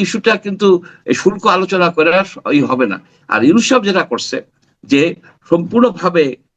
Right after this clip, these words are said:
সেই, এই যে ব্যবসায়ী, আহ, যারা আছেন তাদেরকে সে, তাদের সে পিঠে পৃষ্ঠাঘাত, এই যে ছুরিকাঘাত করছে পৃষ্ঠে। কারণ যখন আপনার যে দোসরা এপ্রিল, পরে সাতই এপ্রিলে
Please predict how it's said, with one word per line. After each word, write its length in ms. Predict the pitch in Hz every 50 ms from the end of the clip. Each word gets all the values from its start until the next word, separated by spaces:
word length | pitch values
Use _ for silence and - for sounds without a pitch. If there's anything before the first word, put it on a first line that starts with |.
| _ _ -
সেই, 180 | - 139 139 131 104 - -
এই 180 | - 143 180 190
যে 120 | 175 190 175
ব্যবসায়ী, 520 | 151 110 117 110 - - - 160 180 - 160 -
আহ, 540 | - _ _ - - - - 101 98 95 85 82
যারা 160 | 113 117 127 - - -
আছেন 280 | 123 - - - 147 107 98 - _ -
তাদেরকে 420 | 120 127 123 147 151 143 - 170 160
সে, 180 | 143 - 156 147 147 - _ -
তাদের 340 | - - 131 135 135 160 156 151 -
সে 80 | 160 160 - _ -
পিঠে 300 | 190 208 196 - 175 107 - - _ _ _ _ _ _ -
পৃষ্ঠাঘাত, 680 | 220 - - - - - 202 185 139 139 156 151 143 - _ - 131
এই 60 | 131 123
যে 60 | 120 107 - -
ছুরিকাঘাত 500 | - 220 254 269 269 220 - 131 120 - _
করছে 200 | 113 101 - 98
পৃষ্ঠে। 360 | - - - - - - - - _ _ _ _ _ _ -
কারণ 240 | 156 190 226 202 147 - - _ _ _ _ _ -
যখন 220 | 135 139 170 196 208 190
আপনার 220 | - 202 196 175
যে 60 | 180 160
দোসরা 320 | 139 156 - - 180 175
এপ্রিল, 360 | 165 156 - - 143 120 101 - - _
পরে 140 | - 123 135
সাতই 360 | - 147 139 - - 160 160 156
এপ্রিলে 280 | 160 - 143 156 160